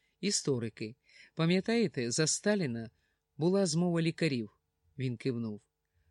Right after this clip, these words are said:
А це буде змова істориків. Знайдуть пару зачинщиків,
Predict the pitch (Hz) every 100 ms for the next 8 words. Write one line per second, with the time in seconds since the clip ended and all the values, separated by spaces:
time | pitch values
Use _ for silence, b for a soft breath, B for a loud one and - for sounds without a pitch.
0 | _ 139 131 - 240 240 - _ _ -
1 | 143 208 226 160 175 185 190 107 - 147
2 | 127 113 117 107 - _ _ _ _ _
3 | - 156 208 220 262 233 - 143 123 113
4 | - 175 180 - 165 - 147